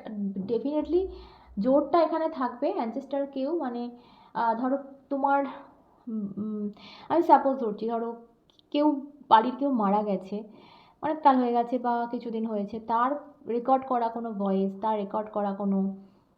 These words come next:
কথা, ঠিক আছে? আহ, ভিডিও যদি থা-, থেকে থাকে কোনো কিছু, কি বলছে একটা কথা, সেটা হয়তো অন্য একটা জিনিস নিয়ে বলছিল,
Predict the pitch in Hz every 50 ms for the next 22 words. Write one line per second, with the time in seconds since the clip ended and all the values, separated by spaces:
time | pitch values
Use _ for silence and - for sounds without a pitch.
0 | _ _ - 214 208 208 - - 214 190 180 180 - - - - - _ _ _
1 | _ _ _ _ - 220 220 220 226 220 262 240 196 190 - - - _ _ _
2 | _ _ - 196 196 190 185 185 180 180 180 180 180 180 - - - _ _ _
3 | _ _ _ _ _ _ _ _ _ _ _ 330 320 - - _ _ _ _ _
4 | _ _ _ _ _ _ _ - - - - _ _ - 214 240 247 247 262 262
5 | 262 254 247 254 240 233 233 214 - 220 226 - - - 233 220 - 214 208 214
6 | 208 196 196 196 190 190 196 190 185 175 175 175 175 175 170 165 - 226 202 -
7 | - - - 254 254 220 202 226 220 214 220 214 - - 214 190 180 180 180 180
8 | - 190 190 196 180 - - 185 185 - - 285 320 320 359 - - - 277 285
9 | 302 349 370 359 359 359 320 294 277 277 277 - 269 - - - - - - 220
10 | - - - _ - 240 233 226 226 220 220 220 233 240 247 240 208 208 214 190
11 | 180 190 - 220 208 254